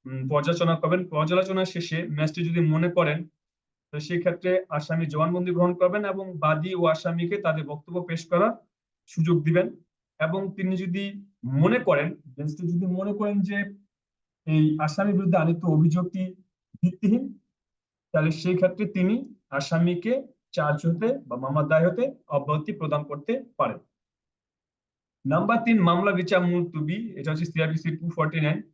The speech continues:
অর্থাৎ অনেক ক্ষেত্রে আমাদের দেশে মামলা স্থগিত করে দেয়, যেটা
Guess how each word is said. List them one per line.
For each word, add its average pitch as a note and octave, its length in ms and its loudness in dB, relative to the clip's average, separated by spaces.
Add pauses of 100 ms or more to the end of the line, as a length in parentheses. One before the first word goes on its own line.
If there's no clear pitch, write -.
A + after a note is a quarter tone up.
(160)
অর্থাৎ E3 340 2
অনেক F#3+ 220 0
ক্ষেত্রে G#3 280 -4
আমাদের D#3+ 260 2
দেশে D#3 280 0
মামলা D#3 640 2
স্থগিত E3+ 420 -4
করে D3+ 260 -2
দেয়, D#3+ 220 2
যেটা D3 260 -2